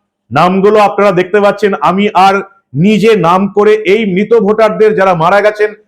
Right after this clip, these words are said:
তাদের আত্মাকে আর কলুষিত করছি না। এরকম লিস্ট একের পর এক উঠে এসছে। ওই একটা বুথে ঊনপঞ্চাশ জন মৃত ভোটার, যারা এখনো ভোট দিয়ে যাচ্ছে, একটা বুথে ঊনপঞ্চাশ জন মৃত ভোটার।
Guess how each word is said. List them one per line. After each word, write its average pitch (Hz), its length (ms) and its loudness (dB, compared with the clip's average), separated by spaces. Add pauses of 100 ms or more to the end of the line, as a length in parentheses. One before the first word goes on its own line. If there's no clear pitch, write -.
(140)
তাদের 185 300 4
আত্মাকে 202 500 0
আর 190 100 0
কলুষিত 185 420 -4
করছি 175 400 -4
না। 170 160 -2 (420)
এরকম 208 480 2 (200)
লিস্ট 214 520 0
একের 226 420 2
পর 214 140 2
এক 208 140 2
উঠে 180 200 0
এসছে। 220 440 -2
ওই 196 280 -2
একটা 233 420 -2
বুথে 185 400 -4 (300)
ঊনপঞ্চাশ 262 880 0
জন 269 160 0
মৃত 214 260 0
ভোটার, 226 540 2 (300)
যারা 208 400 0
এখনো 214 400 0
ভোট 160 280 -2
দিয়ে 156 180 -2
যাচ্ছে, - 280 -8 (720)
একটা 240 520 2
বুথে 247 420 2
ঊনপঞ্চাশ 233 600 0
জন 214 200 0
মৃত 190 200 -2
ভোটার। 156 300 -2